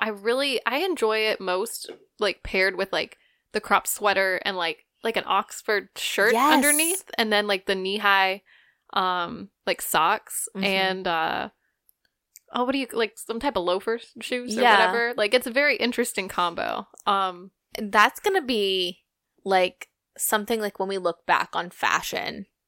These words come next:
Speaker 2: of this time, like, the Miu Miu pleated skirt, I think is gonna, is gonna be up there.
Speaker 1: Yeah. I mean, yeah.
Speaker 2: I
Speaker 1: I
Speaker 2: can't, sorry, no,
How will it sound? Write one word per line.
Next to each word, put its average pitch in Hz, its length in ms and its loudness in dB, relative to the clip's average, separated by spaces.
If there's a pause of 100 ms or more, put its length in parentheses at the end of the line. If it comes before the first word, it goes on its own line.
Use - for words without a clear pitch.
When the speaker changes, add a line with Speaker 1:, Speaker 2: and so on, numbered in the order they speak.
Speaker 2:
of 180 220 -4
this - 300 -4
time, 151 440 -6
like, 185 180 -10
the 190 60 -4
Miu 175 220 -6
Miu - 320 -8 (460)
pleated 170 360 -2
skirt, - 420 -4 (200)
I 185 60 -4
think 160 240 -10
is - 160 -8
gonna, 147 440 -4 (400)
is 185 140 -8
gonna 175 180 -2
be 147 180 -4
up - 180 -6
there. 87 300 -4 (800)
Speaker 1:
Yeah. 180 340 -6 (1400)
I 214 100 0
mean, 202 340 -4
yeah. - 200 -4 (220)
Speaker 2:
I 214 160 4
Speaker 1:
I - 40 0
Speaker 2:
can't, 277 300 -2 (160)
sorry, 160 320 2
no, - 300 -6